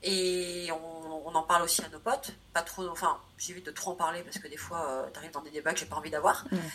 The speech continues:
Speaker 1: Mais voilà, ils savent nos convictions, on les affiche et on en a, voilà, on les affiche, euh, on les revendique pas,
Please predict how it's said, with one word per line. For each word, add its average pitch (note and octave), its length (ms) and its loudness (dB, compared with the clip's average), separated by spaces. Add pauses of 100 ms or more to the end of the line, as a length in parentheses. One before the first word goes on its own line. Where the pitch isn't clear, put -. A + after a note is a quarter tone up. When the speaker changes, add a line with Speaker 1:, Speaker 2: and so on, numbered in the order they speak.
(160)
Speaker 1:
Mais F#3 40 8
voilà, A3+ 200 12
ils F#3+ 80 6
savent B3 260 10
nos G3+ 80 0
convictions, F#3 460 0 (100)
on A#3+ 60 8
les E3+ 180 -2
affiche B3 560 4
et D#3 140 -4
on D3+ 120 -10
en D3 120 -4
a, D3 240 0
voilà, E3 320 10 (120)
on C#3 40 -6
les D#3 160 2
affiche, - 420 2
euh, D3 240 -4
on E3 60 -6
les D#3+ 100 -2
revendique G3+ 420 2
pas, - 220 6